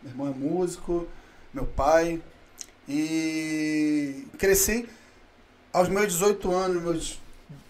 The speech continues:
dezoito pra dezenove anos, ingressei nas Forças Armadas, tá? No Exército.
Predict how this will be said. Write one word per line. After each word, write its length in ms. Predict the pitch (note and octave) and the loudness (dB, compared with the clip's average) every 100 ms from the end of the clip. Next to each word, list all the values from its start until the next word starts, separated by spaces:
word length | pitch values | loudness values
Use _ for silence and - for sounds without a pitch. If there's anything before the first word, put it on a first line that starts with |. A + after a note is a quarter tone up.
| - | -20
dezoito 260 | C#3+ D3+ F3 | -4 -2 2
pra 120 | E3+ | 2
dezenove 460 | D#3+ E3 D#3+ C#3+ D#3 | 2 0 0 0 -2
anos, 200 | D#3 D3+ | -4 -2
ingressei 260 | E3 - | -2 -2
nas 140 | F3 D#3 | -6 -6
Forças 360 | E3+ D#3+ D3+ | -6 -6 -2
Armadas, 640 | E3+ D#3+ D3+ F3 G3 F#3 - - | -2 -4 -2 -2 -2 -6 -12 -8
tá? 80 | C#3+ | -4
No 200 | D3 D3 | -2 -2
Exército. 580 | B2+ C#3+ D#3 D#3 F#3 | -2 0 0 -2 -8